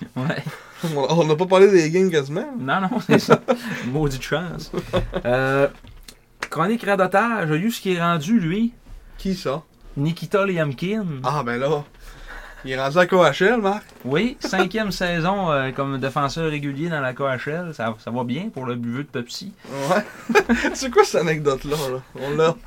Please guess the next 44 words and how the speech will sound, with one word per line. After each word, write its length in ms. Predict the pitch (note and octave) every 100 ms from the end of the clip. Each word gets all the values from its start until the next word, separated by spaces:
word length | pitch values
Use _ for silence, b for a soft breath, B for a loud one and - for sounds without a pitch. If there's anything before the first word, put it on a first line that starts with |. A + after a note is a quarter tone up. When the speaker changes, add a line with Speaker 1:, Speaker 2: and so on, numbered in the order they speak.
| B F#3+
Speaker 2:
on 140 | E3 F3
l'a 160 | F#3
teasé 440 | F#3 A3+ A3 A3 A#3
tantôt, 400 | F#3+ C4 F3 A#3 A3+
là. 80 | G3 -
Speaker 1:
Mm. 180 | C3 D#3+ -
Speaker 2:
C'est 180 | - G3
quoi 160 | C4+
ça, 180 | - C#3
là ? 80 | A#2+ -
Speaker 1:
C'est, 340 | - C3 C3 C3
euh, 280 | B2 A#2+ A#2+ B B B -
que, 60 |
euh, 340 | A2+ A2 G#2+ - - - -
quand 220 | E3+ F#3
il 60 | D#3
est 80 |
arrivé 420 | D#3 C#3 B2+ D3 E3+
dans 140 | C3
sa 140 | B2+ B2+
pension, 540 | C3+ B2+ - C#3 D3+ - b -
à 80 | A2+
l'âge 200 | B2+ A#2+
de 80 |
dix-sept 420 | A2+ A2 - A#2+ C3+
ans 100 | C#3
à 60 |
Chicoutimi, 560 | A#2+ - A#2+ B2 B2 C#3 B B B -
Nikita 340 | A#2 - C3
Liamkin, 640 | B2+ B2 A#2 - C#3+ C#3+ C3
qui, 320 | A#2 A2+ A2+
euh, 260 | A2 A2 G#2+
n'est 160 | A#2 A#2
pas 200 | D#3 D#3+
natif 420 | B2+ - D#3 B2+
de 60 | B2+
Moscou, 440 | B2+ A#2+ - E3 E3+ B B B -
natif 260 | A2+ C#3+
d'un 140 | C3 B2
petit 180 | A#2 B2
village 460 | B2+ C3+ C#3+ B2+
en 140 | B2 A#2
Russie, 500 | A2+ - C3+ D3 -
euh, 380 | A#2 G#2 G#2 G2+